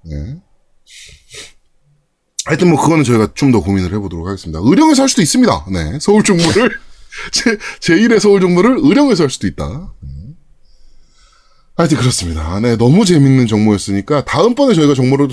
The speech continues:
이런 식으로 진행하게 되면은 더 많은 분들이 오셔서, 이번에 또 처음 오신 분들도 많잖아요.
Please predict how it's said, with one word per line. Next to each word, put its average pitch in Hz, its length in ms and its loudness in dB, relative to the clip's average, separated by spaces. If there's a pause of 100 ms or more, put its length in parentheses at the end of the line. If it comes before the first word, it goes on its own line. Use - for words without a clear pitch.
(100)
이런 117 240 2
식으로 113 260 0
진행하게 110 400 -2
되면은 107 500 -6 (500)
더 135 160 2
많은 117 260 2
분들이 104 300 -2
오셔서, 85 280 -6
이번에 262 380 2
또 240 160 -2
처음 349 320 0
오신 277 240 2
분들도 202 320 2
많잖아요. 113 800 0